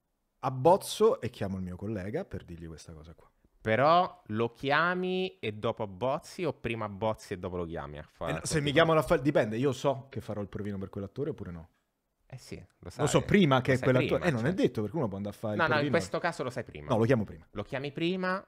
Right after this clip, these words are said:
Speaker 2: ti assicuro, e poi
Speaker 1: E
Speaker 2: dopo
Speaker 1: gli dico, "Guarda, m'hanno chiesto di fare il provino per il personaggio, tu quanto pigli?" Io piglio questo, ok, eccetera, eccetera. Perché se lui mi dice che ha chiesto di più e magari a me,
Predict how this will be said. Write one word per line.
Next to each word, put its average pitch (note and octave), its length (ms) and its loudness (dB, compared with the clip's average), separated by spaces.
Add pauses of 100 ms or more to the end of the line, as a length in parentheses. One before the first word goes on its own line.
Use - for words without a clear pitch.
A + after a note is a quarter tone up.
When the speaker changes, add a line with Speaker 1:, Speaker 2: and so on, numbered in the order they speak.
(120)
Speaker 2:
ti - 100 -4
assicuro, D3+ 340 -8
e - 180 -12
poi B2+ 140 -4
Speaker 1:
E - 20 -8
Speaker 2:
dopo A2+ 160 0
Speaker 1:
gli - 20 0
dico, A#2 220 -2
"Guarda, E3+ 880 4
m'hanno E3+ 240 -2
chiesto D#3+ 300 -2
di C3+ 80 0
fare C#3 160 -2
il B2+ 40 -16
provino C3 340 -4
per A#2+ 100 -4
il C3+ 100 -4
personaggio, G#2 1040 -6
tu - 80 -12
quanto B2 300 -6
pigli?" G#2+ 220 -4
Io A#2+ 100 -2
piglio B2 240 -6
questo, E3 340 -8
ok, G#2+ 140 -12
eccetera, F#2+ 420 -10
eccetera. A2+ 200 -6
Perché G#2 340 -8 (280)
se - 140 -10
lui A2+ 120 -2
mi A#2+ 80 0
dice A#2 180 0
che A2+ 60 0
ha A2 60 -2
chiesto A#2+ 300 -4
di A2+ 120 -2
più A2+ 340 -2
e F#2+ 320 -12 (480)
magari G#2+ 260 -4
a G#2 60 -4
me, A2 260 -4